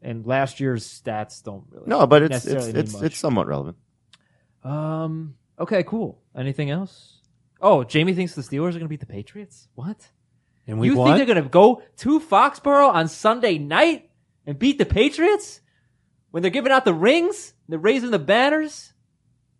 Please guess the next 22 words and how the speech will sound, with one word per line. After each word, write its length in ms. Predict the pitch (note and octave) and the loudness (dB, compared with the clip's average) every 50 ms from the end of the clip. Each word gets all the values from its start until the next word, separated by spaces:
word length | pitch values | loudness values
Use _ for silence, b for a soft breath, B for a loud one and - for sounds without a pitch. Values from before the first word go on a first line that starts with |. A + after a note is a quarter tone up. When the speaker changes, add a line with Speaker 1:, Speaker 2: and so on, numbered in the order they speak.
| _ - | _ -8
Speaker 2:
Yeah. 160 | - - D4+ - - _ _ _ | -4 -4 -4 -4 -8 _ _ _
Speaker 1:
<laughs> 240 | _ _ _ _ - | _ _ _ _ -4
Speaker 3:
That's 220 | - E3 D#3+ D3 - - - _ _ _ _ - C#4+ - - _ _ _ _ _ _ _ _ _ _ _ _ _ _ _ _ _ b b b b b b b b A#2 G#2 - | -2 0 0 -2 -4 -8 -20 _ _ _ _ -20 -18 -18 -18 _ _ _ _ _ _ _ _ _ _ _ _ _ _ _ _ _ b b b b b b b b -14 -8 0
bold. 380 | E3 G3+ G#3+ G3+ F#3+ F#3 E3+ _ _ _ _ _ _ _ - | 4 6 6 6 4 2 -2 _ _ _ _ _ _ _ -18
Speaker 1:
Yeah. 260 | - A#2 A#2 G#2+ F#2+ - _ | -16 -14 -12 -14 -14 -12 _
Speaker 3:
Uh, 320 | - D3+ D3 D3 D3+ C#3+ C#3 B2 | 4 6 8 8 8 8 4 4
there's 180 | C3 D3 C3 D3 | 2 2 4 4
only 180 | D3+ D3+ D3 | 4 4 4
one 180 | C#3 D3 D#3+ D#3 | 4 4 4 6
Speaker 2:
If 40 | C#3+ | 6
Speaker 3:
by 120 | D#3 D3 | 6 6
Speaker 2:
there's 120 | E3+ F3 | 6 6
a 20 | F3+ | 4
Speaker 3:
NATO. 100 | D#3 - | 4 4
Speaker 2:
time 120 | F#3+ G3 G3 | 4 4 4
to 60 | G3 | 2
catch 220 | - G#3 G3+ G3+ | 2 2 2 2
the 60 | G3 | 2
Patriots, 420 | E3+ G#3+ G#3 G3+ G#3 B2 A2+ - - | 2 4 4 4 4 4 0 0 0
September. 500 | - - A2 - - B2+ G#2+ D2+ D2 - _ _ _ _ _ _ - | -6 -8 -6 -6 -6 -8 -8 -8 -10 -14 _ _ _ _ _ _ -16
Speaker 3:
That's 200 | G2+ - - - | -16 -16 -16 -18
true. 180 | - E2+ D2+ | -20 -20 -20